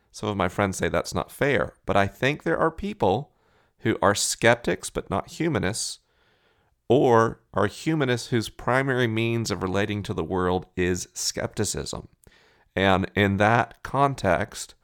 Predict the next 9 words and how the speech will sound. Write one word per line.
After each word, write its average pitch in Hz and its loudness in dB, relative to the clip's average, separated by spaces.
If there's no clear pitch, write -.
I 90 0
actually 90 0
would 92 -2
defend 92 -2
my 90 0
sentence. - -4
<laughs> - -10
Skepticism 101 0
does 95 2